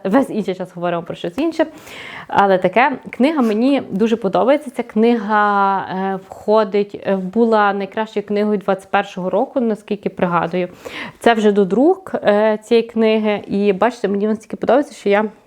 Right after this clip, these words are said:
залишаю ось тут такі карточки і, м, записую там якісь свої враження. І так само я, в принципі, роблю і по ходу читання, ось, щоб <laughs>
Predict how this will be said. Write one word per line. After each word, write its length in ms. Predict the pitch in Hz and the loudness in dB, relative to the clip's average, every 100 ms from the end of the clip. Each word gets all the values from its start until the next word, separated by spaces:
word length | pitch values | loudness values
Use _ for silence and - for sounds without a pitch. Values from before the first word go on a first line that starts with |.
| _ _ _ _ - - - | _ _ _ _ -16 -14 0
залишаю 580 | 208 190 180 208 208 | 2 2 2 0 0
ось 100 | 185 | -2
тут 240 | - 220 220 | -6 -6 -6
такі 400 | 190 - 214 190 | -10 -4 0 0
карточки 840 | 190 190 269 262 240 - 180 170 - | 2 0 2 -4 -6 -2 -2 -2 -2
і, 300 | 196 220 226 | 0 2 2
м, 480 | 208 - 190 190 | 2 -2 0 0
записую 520 | 185 190 214 226 226 208 | 0 0 0 0 0 -2
там 160 | 208 | -2
якісь 300 | 196 220 220 | -2 -2 -4
свої 320 | - - 196 | -4 -2 2
враження. 540 | 202 185 180 277 254 208 | 2 2 2 2 0 -2
І 40 | 202 | -4
так 200 | 185 - | -10 -6
само 300 | 214 226 214 | -2 -2 -2
я, 60 | 190 | -4
в 100 | 190 | -2
принципі, 460 | 190 214 214 - | -2 -2 -4 -2
роблю 280 | 190 214 202 | 0 0 -2
і 240 | 208 190 196 - - - - | -4 -4 -6 -8 -16 -10 -2
по 80 | |
ходу 460 | 190 214 208 196 185 | 0 2 2 4 2
читання, 500 | 185 190 147 151 165 | 0 0 0 -2 -4
ось, 240 | - 165 - _ - | -8 -16 -20 _ -6
щоб 180 | - 175 196 202 | -6 -2 -2 0
<laughs> 140 | 196 | -4